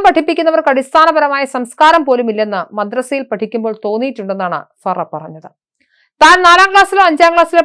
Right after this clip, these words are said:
പഠിക്കുമ്പോഴാണ് പീഡനം നടന്നതെന്നും ഏറ്റവും അടുത്ത കുടുംബാംഗമായിരുന്നു ഇത് ചെയ്തതെന്നും നടി വെളിപ്പെടുത്തി. ആ പ്രായത്തിൽ സംഭവം എന്താണെന്ന് മനസ്സിലാക്കാനോ ആരോട് പറയണമെന്നോ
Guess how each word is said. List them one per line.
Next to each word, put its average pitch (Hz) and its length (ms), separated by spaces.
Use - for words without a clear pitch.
പഠിക്കുമ്പോഴാണ് 269 580
പീഡനം 247 360
നടന്നതെന്നും 214 500
ഏറ്റവും 269 340
അടുത്ത 262 200
കുടുംബാംഗമായിരുന്നു 269 840
ഇത് 254 160
ചെയ്തതെന്നും 240 540
നടി 208 220
വെളിപ്പെടുത്തി. 185 460
ആ 269 100
പ്രായത്തിൽ 370 360
സംഭവം 320 380
എന്താണെന്ന് 330 440
മനസ്സിലാക്കാനോ 247 680
ആരോട് 349 360
പറയണമെന്നോ 302 460